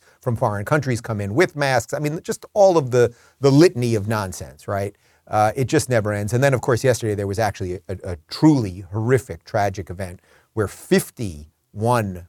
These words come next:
migrants were coming in in a van that I think caught fire, right? Uh, what happened? Did it catch fire? I think it caught fire, but fifty-one migrants were killed, uh, on their way in because the government has signaled to people.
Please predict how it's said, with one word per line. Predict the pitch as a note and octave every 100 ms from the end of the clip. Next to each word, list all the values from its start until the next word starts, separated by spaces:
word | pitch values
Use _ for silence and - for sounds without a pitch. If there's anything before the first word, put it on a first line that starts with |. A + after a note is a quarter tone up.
| _
migrants | G2+ G#2+ G#2+ F#2 E2+ -
were | A2 -
coming | A#2+ A2 G#2+
in | G#2+
in | G2+
a | F2 F2+
van | G#2 G#2+ G2+
that | G2
I | F2
think | - G#2+
caught | - G2+ -
fire, | - G#2 A#2 A#2+ A#2+
right? | - G#2+ A2+ A2+ _ _ _ _
Uh, | G2+ G2+ G2 F#2+ G2 -
what | C3 A#2+
happened? | B2 C3 B2 - _ _ _ _ _ -
Did | G2+
it |
catch | A#2+ A#2 -
fire? | B2 A#2+ A#2 - _ _
I | F#2
think | D3
it | A#2+
caught | - G2+
fire, | A2+ G2+
but | G2+
fifty-one | - E3+ F3 B2+ A2
migrants | G#2+ G#2 G#2+ G2+ -
were | G#2
killed, | - A2 G#2 - _ _ _ -
uh, | G#2+ G#2+
on | A2 A2+
their | A2+ A2+
way | A2 B2
in | G#2+
because | A#2 - B2+ G#2+
the | C3
government | C#3+ G3+ F3 C3
has | B2 -
signaled | - G3+ C#3 F#2 -
to | D2+
people. | D2 C2 -